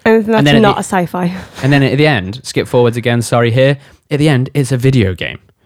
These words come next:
Speaker 2: You'd be like, "Wh-, wh-, what, sorry, what?"
Speaker 1: Yeah.
Speaker 2: Also, all the shit that happens in it, this son has then created.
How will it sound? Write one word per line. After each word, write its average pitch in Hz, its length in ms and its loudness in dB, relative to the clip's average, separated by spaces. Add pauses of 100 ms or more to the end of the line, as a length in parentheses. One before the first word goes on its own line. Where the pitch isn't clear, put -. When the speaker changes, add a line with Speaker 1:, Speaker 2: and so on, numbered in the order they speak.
(640)
Speaker 2:
You'd 135 80 -8
be 131 40 -2
like, 117 180 -2
"Wh-, 120 220 -8
wh-, 127 420 -8
what, - 100 0 (180)
sorry, 113 260 0
what?" 120 460 0
Speaker 1:
Yeah. 180 400 0 (380)
Speaker 2:
Also, 180 380 2
all 175 180 -2
the 180 80 0
shit - 200 0
that 156 60 0
happens 156 340 0
in 185 120 4
it, 131 200 2 (680)
this 170 140 -2
son 180 440 2
has 160 180 2
then 156 160 2
created. - 320 -2